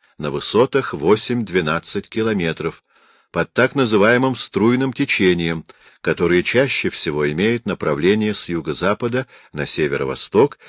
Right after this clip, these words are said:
и скорость шестьдесят-семьдесят метров в секунду, сто восемьдесят-двести пятьдесят километров в час. Нетрудно подсчитать, что если какой-либо предмет или живое существо поднято смерчем на высоту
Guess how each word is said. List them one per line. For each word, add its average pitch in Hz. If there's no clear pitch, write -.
и 82
скорость -
шестьдесят-семьдесят 85
метров 78
в -
секунду, 82
сто -
восемьдесят-двести 120
пятьдесят 90
километров 78
в -
час. -
Нетрудно 143
подсчитать, -
что -
если 123
какой-либо 117
предмет 101
или 78
живое 95
существо -
поднято 101
смерчем 90
на 76
высоту 80